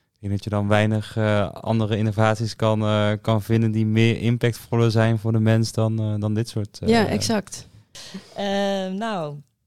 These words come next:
Speaker 3: Josephine en Davy, ehm, dit, eh, is een beetje het einde van het inhoudelijke stukje, maar willen jullie misschien nog een tip meegeven aan de luisteraar? Of dat je denkt, "Oh, dat moet je echt onthouden"?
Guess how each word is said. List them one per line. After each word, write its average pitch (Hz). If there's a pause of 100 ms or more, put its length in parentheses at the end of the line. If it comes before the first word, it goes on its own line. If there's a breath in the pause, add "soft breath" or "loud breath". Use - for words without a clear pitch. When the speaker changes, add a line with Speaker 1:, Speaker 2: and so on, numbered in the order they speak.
(240)
Speaker 3:
Josephine 196
en 175 (180)
Davy, 165
ehm, 196 (380)
dit, 196 (100)
eh, 170 (500)
is 175 (260)
een 170
beetje 170
het 160
einde 175
van 165
het 160
inhoudelijke 165
stukje, -
maar 175
willen 170
jullie 180
misschien 170 (440 loud breath)
nog 160
een 165
tip 220
meegeven 208
aan 185
de 180
luisteraar? 180
Of 170
dat -
je 175
denkt, 165
"Oh, -
dat -
moet 185
je -
echt -
onthouden"? 190